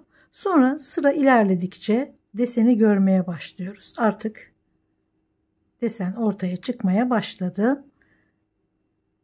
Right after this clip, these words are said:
Burada, e, köşeleri örerken trabzanlar, üçlü trabzanlar örüyorduk. Şimdi o, e, trabzanları tekrar öreceğiz. Yani bir,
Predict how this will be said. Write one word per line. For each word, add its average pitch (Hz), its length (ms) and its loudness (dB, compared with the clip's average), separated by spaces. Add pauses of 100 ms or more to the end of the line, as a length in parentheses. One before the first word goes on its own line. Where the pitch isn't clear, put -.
(140)
Burada, 254 360 0 (100)
e, 226 220 -2
köşeleri 220 520 -2
örerken 208 680 -2
trabzanlar, 202 1000 -2 (200)
üçlü 220 300 -14
trabzanlar 196 680 0
örüyorduk. 175 540 -6 (320)
Şimdi 254 260 2
o, 247 460 0
e, 190 360 -2
trabzanları 180 680 0
tekrar 226 480 -2
öreceğiz. 190 680 -2 (460)
Yani 214 460 0 (280)
bir, 247 380 -6